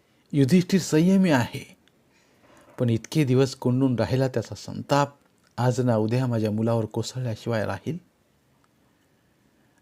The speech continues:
अर्जुन आणि भीम सूड घेतल्याशिवाय स्वस्थ बसणार नाहीत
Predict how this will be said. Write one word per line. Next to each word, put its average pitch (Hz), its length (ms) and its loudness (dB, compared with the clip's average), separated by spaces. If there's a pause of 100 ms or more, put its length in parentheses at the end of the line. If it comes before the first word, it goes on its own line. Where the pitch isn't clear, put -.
(220)
अर्जुन 139 500 6
आणि 139 160 4
भीम 160 320 2
सूड 170 300 0
घेतल्याशिवाय 156 600 2
स्वस्थ 165 340 -4
बसणार 151 420 0
नाहीत 120 340 -2